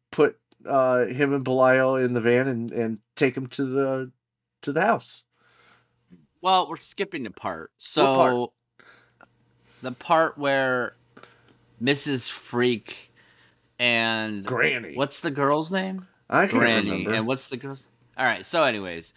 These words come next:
Speaker 1: <laughs>
Speaker 2: she has, like, she, um, w-, is watching the interview on T V, and then she goes, "All right, let's go." And so they go to the ho-,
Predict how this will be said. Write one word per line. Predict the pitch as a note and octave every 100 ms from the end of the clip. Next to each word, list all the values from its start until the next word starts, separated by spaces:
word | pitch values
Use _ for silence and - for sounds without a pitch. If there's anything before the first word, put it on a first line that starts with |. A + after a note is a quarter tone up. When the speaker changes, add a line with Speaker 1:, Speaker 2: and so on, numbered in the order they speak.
| -
Speaker 1:
<laughs> | - -
Speaker 2:
she | G3+ - D4 - F#3+ F3 F3
has, | E3 E3 D#3 D3
like, | D3+ C#3+ - _ -
she, | - - - - D#3 D#3 D3+ D3 C#3 - -
um, | B2 A#2+ A2 G#2 - _
w-, | A#2+ C3
is | B2+
watching | C3+ C#3 - C#3 A#2+
the | G#2+
interview | B2 A#2 A#2 A2
on | G#2+ G2+
T | - G#2
V, | A#2 A2 F#2+
and | G2+
then | G2+
she | F#2+ A2
goes, | G2+ F#2+ F2
"All | G#2
right, | D3 E3+
let's | C3+ C#3+ -
go." | E3 D#3+ A#2+
And | G#2+
so | - A#2
they | G#2+
go | G2+ A2+ A2
to | -
the | G2
ho-, | G#2